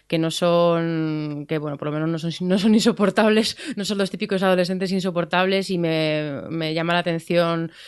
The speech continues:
los personajes que han construido, y creo que construyen bien el misterio con respecto a los padres y a lo que está pasando ahí, como que, em, va muy lento al principio, como que no, no echa toda la carne en el asador en el primer capítulo, lo cual también se agradece porque se toma su tiempo para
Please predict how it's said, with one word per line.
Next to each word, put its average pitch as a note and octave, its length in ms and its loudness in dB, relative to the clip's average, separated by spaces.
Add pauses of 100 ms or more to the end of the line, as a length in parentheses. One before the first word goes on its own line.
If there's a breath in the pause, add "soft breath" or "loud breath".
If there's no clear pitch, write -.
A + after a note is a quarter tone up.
(160 loud breath)
los E3 180 -4
personajes E3 460 -6
que - 80 -8
han D#3+ 100 -4
construido, G3+ 760 2
y F#3+ 80 2
creo F3+ 160 2
que F3 80 -2
construyen F3 400 -2
bien E3+ 160 0
el E3 80 -2
misterio D#3+ 800 -2 (240 loud breath)
con F3 140 -2
respecto D#3+ 340 -6
a - 20 0
los D#3 140 -4
padres E3 380 0
y - 20 -4
a D#3+ 40 -2
lo D3+ 120 -4
que D#3 60 -10
está D3+ 180 -10
pasando D#3 400 -4
ahí, G#3+ 340 2
como F3+ 260 -2
que, F3+ 260 0 (380 loud breath)
em, F3+ 720 0 (220)
va G#3+ 100 4
muy B3+ 180 0
lento C#4 340 2
al C4 80 2
principio, B3+ 480 0
como F#3+ 220 -2
que F3+ 80 0
no, A3 320 2
no A3+ 480 2 (260)
echa A3+ 260 -2
toda A3+ 180 4
la G#3+ 100 4
carne G#3+ 280 0
en G#3 60 2
el G#3 60 2
asador G#3 360 0
en G3+ 80 0
el F3+ 120 0
primer F#3 240 -2
capítulo, G#3+ 380 0
lo F3 120 2
cual E3+ 160 0
también E3+ 220 -2
se G#3 80 -4
agradece G3+ 420 -2
porque F3+ 180 -6
se F3 60 -4
toma F#3 220 -4
su F#3 140 -10
tiempo G3+ 400 -4
para F#3+ 300 0